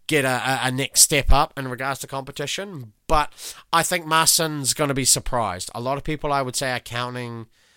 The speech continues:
uh, Andre out on this one. Well, all the people I know are counting Andre out on this one.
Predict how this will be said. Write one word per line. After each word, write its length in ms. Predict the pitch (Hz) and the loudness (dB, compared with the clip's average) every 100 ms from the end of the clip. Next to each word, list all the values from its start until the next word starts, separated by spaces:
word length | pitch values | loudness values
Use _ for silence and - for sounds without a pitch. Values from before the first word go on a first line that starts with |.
| _ _ - | _ _ -4
uh, 260 | 120 113 127 | -2 -2 -4
Andre 380 | 131 120 117 | -4 -4 -4
out 180 | 113 117 | -4 -4
on 140 | 110 101 | -6 -8
this 200 | 104 - | -8 -8
one. 280 | 101 98 | -8 -8
Well, 280 | 101 110 101 - - _ _ _ - | -6 -6 -6 -12 -20 _ _ _ -2
all 140 | 202 | -2
the 80 | 175 | -2
people 240 | 170 139 | -6 -4
I 260 | 131 139 139 | -4 -2 -2
know 280 | 117 92 - | -4 -8 -12
are 80 | 107 | -14
counting 340 | - 113 107 98 | -8 -8 -8 -8
Andre 420 | 107 107 110 101 | -10 -8 -10 -8
out 200 | 98 98 | -8 -10
on 120 | 95 | -12
this 220 | 95 - | -12 -12
one. 180 | 98 | -12